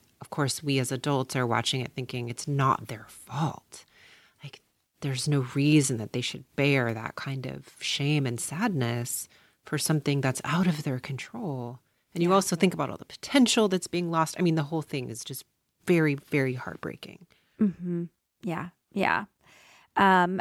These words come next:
Speaker 2: something that comes shortly after when they talk to this young teenage boy is making the audience aware of the surplus food commodities, which we've talked about a few times on this show. Um, but basically, they said San Antonio's answer to hunger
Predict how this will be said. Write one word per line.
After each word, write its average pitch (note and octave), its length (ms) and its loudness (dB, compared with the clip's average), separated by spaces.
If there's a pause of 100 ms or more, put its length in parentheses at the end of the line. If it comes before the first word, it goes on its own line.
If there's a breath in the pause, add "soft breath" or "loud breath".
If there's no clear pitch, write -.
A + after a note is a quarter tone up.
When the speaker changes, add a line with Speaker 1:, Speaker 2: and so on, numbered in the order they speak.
(720)
Speaker 2:
something A3 380 2
that G#3 100 0
comes G#3 240 -2
shortly G3+ 360 -2
after F#3 380 0
when F#3 100 0
they F3+ 100 -2
talk - 280 -10
to G3 100 -8
this F3+ 320 -6
young F3+ 200 -2
teenage F3+ 400 -8
boy F3+ 440 2 (340 loud breath)
is F3 460 0 (180)
making F#3+ 380 0
the F3+ 100 6
audience F3+ 460 2
aware F3+ 260 0
of F3 160 -2
the F3+ 80 -2
surplus - 760 -2
food F3+ 260 -2
commodities, F3+ 640 2
which - 160 -8
we've A3+ 120 -4
talked E3+ 280 -2
about E3+ 160 2
a E3+ 40 -4
few F3 160 -4
times F3 360 -4
on E3+ 120 -4
this F3 120 -6
show. E3+ 420 2 (340 loud breath)
Um, F3+ 400 4
but G3+ 160 2
basically, A3+ 600 2
they F3+ 160 0
said E3 260 0
San F#3+ 200 4
Antonio's G3 580 2
answer E3+ 380 -2
to - 120 -8
hunger E3+ 420 -2